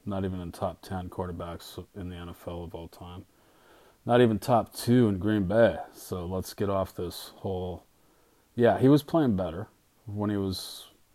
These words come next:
uh, winning, but you go to a hundred eighty-four yards for a, t-, a whole game. I mean, Green Bay's given up a hundred eighty-four yards in a half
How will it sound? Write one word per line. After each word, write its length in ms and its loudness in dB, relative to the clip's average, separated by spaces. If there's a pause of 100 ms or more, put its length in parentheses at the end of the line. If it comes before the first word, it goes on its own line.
(500)
uh, 200 -12
winning, 460 -2 (380)
but 380 -2 (280)
you 80 -2
go 140 4
to 80 4
a 60 2
hundred 300 0
eighty-four 420 -2
yards 340 0
for 180 -10
a, 60 -10
t-, 140 -20 (220)
a 60 -12
whole 380 -2
game. 420 -8
I 80 -8
mean, 260 -6 (1600)
Green 220 4
Bay's 220 6
given 200 0
up 140 -2
a 40 -8
hundred 300 0
eighty-four 380 -2
yards 580 -4
in 80 -6
a 60 -8
half 640 -6